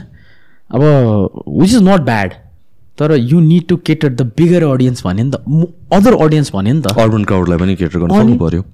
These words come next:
Speaker 1: खर्च गर्ने त अर्बन क्राउड हो नि। अहिले पनि तिमी नेपाली फुटबलको बेला आऊ, होइन? यो त म मुखैले भनिदिन्छु, होइन? आ, त्यो रङ्गशालाको मेन गेटभित्र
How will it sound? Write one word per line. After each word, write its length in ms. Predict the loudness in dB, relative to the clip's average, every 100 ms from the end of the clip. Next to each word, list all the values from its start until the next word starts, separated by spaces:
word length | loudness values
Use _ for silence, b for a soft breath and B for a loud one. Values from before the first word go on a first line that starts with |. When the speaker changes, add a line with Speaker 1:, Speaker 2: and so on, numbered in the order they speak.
| -16
Speaker 1:
खर्च 220 | -4 0 2
गर्ने 280 | 2 2
त 40 | 2
अर्बन 280 | 0 -2 -2
क्राउड 220 | 0 0
हो 60 |
नि। 220 | -2 -4 -12 -20 -20 -20 -20 -6 2
अहिले 220 | 2 4
पनि 260 | 2 2
तिमी 180 | 0 0
नेपाली 280 | 0 0 0
फुटबलको 380 | 0 -2 0 0
बेला 200 | -2 -2
आऊ, 100 | -2
होइन? 240 | -4 -4
यो 180 | -4 -4
त 60 | -2
म 40 |
मुखैले 680 | -2 0 -2 -2 0 2 2
भनिदिन्छु, 380 | -2 -4 -4
होइन? 140 | -2 -4
आ, 1400 | -6 -14 -20 -20 -20 -20 -20 -20 -20 -8 -4 -2 -2 -4 -6 B B B B B -6
त्यो 100 | -2
रङ्गशालाको 540 | 0 0 0 -2 0 0
मेन 280 | 0 0
गेटभित्र 520 | -2 -4 -6 -10 -4